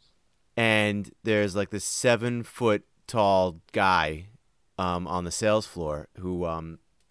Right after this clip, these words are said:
my coworker is helping. And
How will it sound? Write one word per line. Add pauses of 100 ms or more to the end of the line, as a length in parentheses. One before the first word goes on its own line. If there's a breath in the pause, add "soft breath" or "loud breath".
(200)
my
coworker
is
helping. (960 soft breath)
And